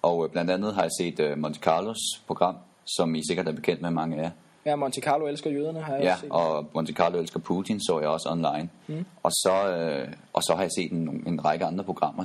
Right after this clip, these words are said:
Speaker 1: som D R har lavet, som jeg synes har været, øh, underholdende og oplysende.
Speaker 2: Men det er vel også en, øh, en streamingtjeneste, de reelt har på deres hjemmeside, hvor
Speaker 1: Ja,
Speaker 2: du
Speaker 1: altså, det er jo
Speaker 2: selv
Speaker 1: lidt
Speaker 2: kan vælge at se Monte Carlo nu.
Speaker 1: det er jo lidt samme koncept, ikke? Men, øh,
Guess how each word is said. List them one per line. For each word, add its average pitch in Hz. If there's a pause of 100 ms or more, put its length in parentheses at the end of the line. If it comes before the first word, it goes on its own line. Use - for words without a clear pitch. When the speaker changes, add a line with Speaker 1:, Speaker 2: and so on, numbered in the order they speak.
Speaker 1:
som 80
D 82
R 87
har 87
lavet, 82 (380)
som 85
jeg 80
synes 78
har 101
været, 73
øh, 58
underholdende 80
og 65
oplysende. 80 (360)
Speaker 2:
Men 233
det -
er -
vel 175
også 147
en, 160
øh, 139
en 139
streamingtjeneste, 147 (220)
de 143
reelt 135
har 147 (180)
på 151
deres 135
hjemmeside, 139 (160)
hvor -
Speaker 1:
Ja, 101
Speaker 2:
du -
Speaker 1:
altså, 92
det -
er 101
jo 110
Speaker 2:
selv 113
Speaker 1:
lidt 110
Speaker 2:
kan -
vælge 143
at 127
se 123
Monte 117
Carlo 127
nu. 139
Speaker 1:
det 131
er 110
jo 110
lidt 107
samme 90
koncept, -
ikke? 98 (260)
Men, 82
øh, 80